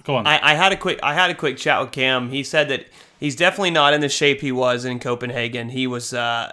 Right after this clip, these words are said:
Speaker 2: he said he swam about a couple times, uh, between Copenhagen and now, so he was pretty gassed, uh, coming out of the water. I, Mark might
Speaker 1: Yeah, well,
Speaker 2: know
Speaker 1: he's
Speaker 2: how it
Speaker 1: amazing,
Speaker 2: feels.
Speaker 1: really.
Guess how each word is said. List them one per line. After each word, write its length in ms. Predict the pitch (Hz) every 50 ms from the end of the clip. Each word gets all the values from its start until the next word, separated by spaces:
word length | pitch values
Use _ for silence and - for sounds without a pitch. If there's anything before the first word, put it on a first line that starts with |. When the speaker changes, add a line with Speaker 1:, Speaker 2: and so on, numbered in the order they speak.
| - -
Speaker 2:
he 140 | 113 127 120
said 200 | - - 131 127
he 60 | 127
swam 260 | 120 - 135 127 123 123
about 240 | 120 123 123 123 120
a 40 |
couple 260 | 120 - 127 101 123 117
times, 520 | - 127 123 120 117 117 117 113 - - -
uh, 160 | 120 117 113
between 420 | 120 117 117 - 127 120 113 113 117
Copenhagen 540 | - 123 120 113 117 120 117 117 113 117 113
and 120 | 113 113
now, 280 | 117 113 113 113 113 113
so 300 | - - 123 113 110 - - - - - - - _ _ _
he 180 | - 139 139
was 180 | 131 127 120 123
pretty 380 | - _ - - 143 135 135 127
gassed, 720 | 123 120 127 120 117 120 117 117 117 - - - - -
uh, 320 | 120 117 113 110 110 110 110 -
coming 260 | - 131 123 123 120
out 100 | 120 117
of 40 | 117
the 60 | 117
water. 380 | 113 117 117 117 117 117 117 117
I, 180 | 117 117 -
Mark 680 | - - 123 123 117 123 127 117 120 120 117 117 113 -
might 320 | 123 117 113 113 104 - _ _ _ _ _ _ _ _ _ _
Speaker 1:
Yeah, 240 | 139 160 175 127
well, 160 | 98 110 131 123
Speaker 2:
know 80 | 127
Speaker 1:
he's 120 | 165 135 120
Speaker 2:
how 80 | 117 139
it 0 |
Speaker 1:
amazing, 340 | 156 180 151 - 131 127
Speaker 2:
feels. 320 | 113 113 107 92 - - 117
Speaker 1:
really. 100 | 127 -